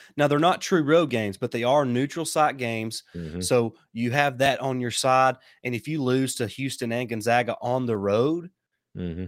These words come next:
Speaker 1: you know, not, there's not gonna be too many people that, that go into those gyms and win anyways.
Speaker 2: Right.
Speaker 1: So there, there's nothing to be ashamed a-, about it if you go in there and, and drop those games. But I'm expecting Alabama to play tough and play hard.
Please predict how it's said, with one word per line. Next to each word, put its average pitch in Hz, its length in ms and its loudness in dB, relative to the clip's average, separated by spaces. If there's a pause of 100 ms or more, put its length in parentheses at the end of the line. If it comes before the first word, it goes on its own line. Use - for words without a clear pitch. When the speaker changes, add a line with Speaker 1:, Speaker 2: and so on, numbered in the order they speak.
(140)
Speaker 1:
you 165 80 -6
know, 151 140 -2
not, 170 260 -4
there's 180 160 -2
not 196 180 2
gonna 160 160 0
be 135 120 -2
too 143 180 -2
many 131 240 -2
people 117 480 -4
that, 113 220 -4
that 110 240 -2
go 131 260 2
into 117 180 -2
those 110 440 -2
gyms 110 440 -6
and 95 200 -8
win 104 260 -2
anyways. 95 560 -4 (160)
Speaker 2:
Right. 82 340 0
Speaker 1:
So 127 340 4 (340)
there, 139 160 0
there's 120 260 -4
nothing 151 320 2
to 123 80 -4
be 120 160 0
ashamed 127 460 0
a-, 104 200 -6
about 104 360 0
it 107 100 -8
if 117 300 -12
you 117 60 -6
go 117 220 0
in 107 80 -4
there 110 180 -4
and, 104 140 -8
and 98 160 -8
drop 117 280 2
those 104 200 -4
games. 113 300 -4
But 113 140 0
I'm 151 100 2
expecting 127 480 0
Alabama 120 380 -4
to 104 60 -8
play 127 220 0
tough 127 320 0
and 104 120 -6
play 113 180 -2
hard. 135 420 2